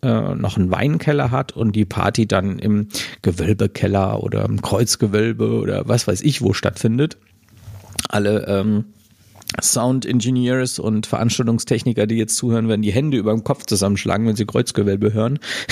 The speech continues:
<laughs> Aber das ist ja ein anderes Thema.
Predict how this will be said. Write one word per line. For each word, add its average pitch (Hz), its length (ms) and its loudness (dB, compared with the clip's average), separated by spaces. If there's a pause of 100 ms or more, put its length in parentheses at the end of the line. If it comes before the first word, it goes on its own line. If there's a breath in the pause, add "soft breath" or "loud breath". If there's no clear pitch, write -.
(260 loud breath)
<laughs> - 600 -4
Aber 135 340 2 (640 loud breath)
das 135 160 2
ist 127 160 0
ja 117 80 2
ein 104 80 -2
anderes 117 400 0
Thema. 110 460 2